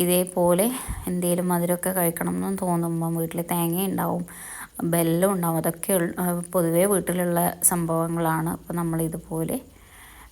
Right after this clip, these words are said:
ഉണ്ടാക്കി വെക്കുക. ഇനി നമ്മൾ ആവിയൊക്കെ കയറാൻ വെക്കുക. അങ്ങനെ ഒരു ഫിഫ്റ്റീൻ മിനിറ്റ്സൊക്കെ കഴിയുമ്പോൾ നമ്മൾ തുറന്ന് നോക്കുക. ഇത് വെന്തോ എന്നുള്ളത് അറിയാൻ വേണ്ടിയിട്ടാണ്. നമ്മുടെ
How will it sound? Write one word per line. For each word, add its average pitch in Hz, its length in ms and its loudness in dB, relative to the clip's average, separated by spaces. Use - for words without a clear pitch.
ഉണ്ടാക്കി 170 460 -4
വെക്കുക. - 200 -4
ഇനി 202 220 0
നമ്മൾ 185 180 0
ആവിയൊക്കെ 165 380 2
കയറാൻ 180 320 -4
വെക്കുക. - 220 -4
അങ്ങനെ 277 220 4
ഒരു 277 140 8
ഫിഫ്റ്റീൻ 247 340 4
മിനിറ്റ്സൊക്കെ 208 480 4
കഴിയുമ്പോൾ 190 360 4
നമ്മൾ 185 180 0
തുറന്ന് 180 380 4
നോക്കുക. 196 580 2
ഇത് 185 120 0
വെന്തോ 190 360 4
എന്നുള്ളത് 208 440 4
അറിയാൻ 185 340 4
വേണ്ടിയിട്ടാണ്. 180 640 0
നമ്മുടെ 208 240 6